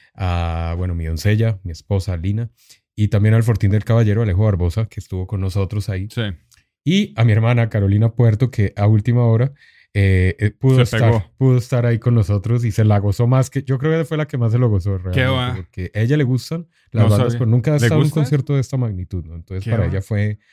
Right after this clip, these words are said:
Speaker 1: un show ver a todas estas bandas y salió muy contenta. Un saludo
Speaker 2: Bacano.
Speaker 1: a mi hermanita del alma.
Speaker 2: <laughs>
Speaker 1: Bueno,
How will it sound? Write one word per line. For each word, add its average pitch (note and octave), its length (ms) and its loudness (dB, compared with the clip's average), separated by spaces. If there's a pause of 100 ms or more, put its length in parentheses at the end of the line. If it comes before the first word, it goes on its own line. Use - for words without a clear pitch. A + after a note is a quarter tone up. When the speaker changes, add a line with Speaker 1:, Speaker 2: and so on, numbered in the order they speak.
(160)
Speaker 1:
un B2 200 2
show B2+ 480 0 (380)
ver G#2+ 160 2
a G#2+ 120 2
todas A2 280 0
estas G#2+ 320 -2
bandas F#2 420 -4
y D#2+ 80 -16
salió F2 240 -8
muy G2+ 140 0
contenta. F2 460 -6 (560)
Un A#2 100 -2
saludo G#2+ 260 2
Speaker 2:
Bacano. G2+ 60 2
Speaker 1:
a - 20 0
mi G2+ 60 -2
hermanita F2+ 440 -4
del F2 120 -2
alma. D#2 220 -8 (420)
Speaker 2:
<laughs> D#3 60 -4 (540)
Speaker 1:
Bueno, A2 500 -2